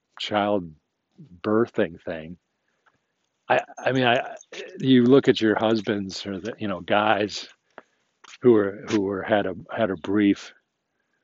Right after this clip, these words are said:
uh, involvement in the, in, <laughs> in the experience. And and they're like, "W-, you don't, you're not, you don't really care about what's going on, do you?" You know, like, "No, I'm too busy. I gotta, you know, I gotta,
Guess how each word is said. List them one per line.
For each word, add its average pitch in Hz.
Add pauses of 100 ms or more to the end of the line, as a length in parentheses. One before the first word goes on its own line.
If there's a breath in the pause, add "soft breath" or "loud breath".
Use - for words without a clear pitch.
(380)
uh, 98 (100)
involvement 104
in 95
the, 92 (100)
in, 104 (200)
<laughs> -
in 135 (100)
the 147
experience. - (1200 loud breath)
And 131 (840 loud breath)
and 123
they're 123
like, 107 (120)
"W-, 110 (540)
you 127
don't, 120
you're 113
not, 110
you 110
don't 107
really 104
care 107
about 85
what's 90
going 95
on, 92
do 87
you?" 85
You 85
know, 90
like, 120
"No, 170
I'm 110
too 117
busy. 123
I 98
gotta, 101
you 110
know, 92
I 104
gotta, 104